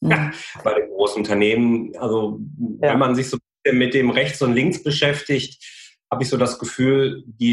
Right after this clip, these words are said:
Speaker 2: leben noch in den siebziger, achtziger, vielleicht auch neunziger Jahren.
Speaker 1: Mhm.
Speaker 2: In Wirklichkeit sind wir aber eben schon fast im Jahr zweitausendzwanzig und die Entwicklung wird immer, immer schneller.
Speaker 1: Mhm.
Speaker 2: Bin mal gespannt, wie viele von den großen Global Playern wirklich noch global bleiben auf Dauer, ja? Also,
Speaker 1: Mhm.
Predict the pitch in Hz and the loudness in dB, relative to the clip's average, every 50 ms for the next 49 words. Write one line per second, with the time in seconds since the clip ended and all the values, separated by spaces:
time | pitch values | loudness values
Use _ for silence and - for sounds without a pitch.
0 | 117 - 117 120 139 139 135 131 127 - 123 117 117 117 113 131 139 - - - | 2 2 2 2 2 4 4 2 2 2 2 2 2 2 0 -2 -4 -6 -4 -2
1 | 139 123 120 107 - 120 - - - - 127 123 120 113 113 - - 117 135 - | 0 2 2 2 0 -2 -4 -6 -6 -2 0 2 2 0 0 -2 0 0 0 0
2 | - 131 120 - 117 113 120 139 151 151 - 151 143 135 131 131 127 127 135 139 | -2 -4 -2 0 2 2 4 2 2 0 0 0 2 2 4 4 4 2 2 2
3 | 143 151 151 151 - - 175 175 170 170 175 190 214 - - - _ - - - | 0 0 -2 -4 -4 -4 -2 -2 0 0 0 -2 -4 -6 -10 -18 _ -12 -12 -12
4 | _ _ _ _ _ - - - - 131 - - 135 131 123 117 123 135 131 123 | _ _ _ _ _ -8 -8 -6 -6 -6 0 2 2 2 2 2 2 2 4 2
5 | 113 113 107 101 123 123 127 127 - - 117 - - 131 131 - - 120 117 113 | 2 2 0 0 0 0 0 -2 -2 -2 -4 -4 -2 -2 -4 -2 -2 -2 0 2
6 | 117 117 120 - - 123 117 113 117 117 110 107 107 107 - 110 110 131 - - | 2 0 0 -2 -2 0 0 0 2 0 0 0 -2 -4 -2 0 0 0 0 0
7 | - 123 127 143 147 - - - 117 113 110 107 - 107 107 107 107 107 104 - | 0 0 0 0 0 -2 -4 -2 -2 -2 -2 -4 -2 -2 0 0 0 0 0 -2
8 | 104 107 104 131 127 - - 127 120 113 113 113 123 139 135 131 123 117 117 117 | -2 -2 0 0 0 0 0 2 2 2 2 2 2 2 2 4 2 4 4 4
9 | 110 117 117 - - 127 131 139 131 120 120 104 104 - - - - - 175 170 | 2 2 0 0 0 2 4 4 4 2 0 -2 -6 -12 -18 -14 -6 -4 -2 0
10 | 165 - 131 131 127 131 123 - - 135 139 - - - - 156 151 151 147 151 | 2 2 2 2 2 0 -2 -2 0 0 0 0 -2 -2 -4 -4 0 2 2 2
11 | 147 - 147 131 131 131 123 113 104 110 117 135 156 151 - 156 131 113 113 120 | 2 2 2 2 4 2 2 0 0 0 2 2 2 2 2 2 2 4 4 4
12 | 131 165 175 180 - 156 - 135 131 143 143 147 151 147 127 131 139 - 143 - | 4 4 2 0 -2 0 0 2 2 4 4 2 2 0 0 0 -2 -4 -4 -6
13 | - 147 - - - 120 120 127 135 131 127 113 110 113 151 202 - 120 98 92 | -4 -4 -4 -2 0 2 2 2 2 0 0 0 2 2 2 2 0 0 -2 -4
14 | - - 98 - - - 95 92 92 87 87 98 120 - 120 120 113 110 113 113 | -4 -6 -10 -8 -4 -2 0 0 0 0 0 -2 -2 0 0 -2 0 0 0 0
15 | 113 110 - 165 160 156 156 160 180 185 - - | 0 0 -2 -2 0 0 0 0 -2 -4 -8 -14